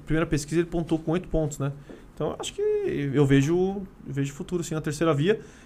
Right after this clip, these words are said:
E, a gente, e o Brasil não pode pensar diferente, porque se ficar entre Lula e Bolsonaro,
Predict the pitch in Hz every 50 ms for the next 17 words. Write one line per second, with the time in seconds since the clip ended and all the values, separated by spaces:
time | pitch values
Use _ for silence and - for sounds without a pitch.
0 | - - 403 427 - - - - 185 190 208 196 214 214 190 151 160 208 214 226
1 | 220 185 175 175 185 180 - 185 170 156 - 160 151 151 - 160 139 135 143 156
2 | 147 - - 139 131 - 139 135 135 135 - - - - - - 180 175 - 233
3 | - 208 190 170 151 143 139 143 139 135 131 120 135 135 147 165 208 247 254 226
4 | 196 160 151 165 156 - - 156 139 131 131 139 160 196 208